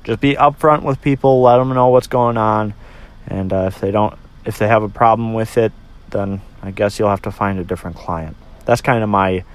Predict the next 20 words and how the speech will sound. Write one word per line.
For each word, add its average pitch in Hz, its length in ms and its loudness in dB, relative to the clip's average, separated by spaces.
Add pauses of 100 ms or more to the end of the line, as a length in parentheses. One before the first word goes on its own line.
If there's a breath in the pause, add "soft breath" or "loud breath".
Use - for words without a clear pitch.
(1080 soft breath)
my 120 240 4
tip - 360 -6
there. 92 400 0 (500)
So, 82 340 -6 (480)
anyways, 175 460 6 (340)
this 151 140 4
has 160 40 -4
been 160 200 4
Nathan 151 300 4
Inhofe, 139 420 4 (100)
C 170 320 0
E 156 60 6
O 143 100 6
and 135 100 0
founder 131 360 4
of 117 100 2
Quickly 135 320 -2
Close 120 240 2
for - 120 -8
Cash, 104 440 2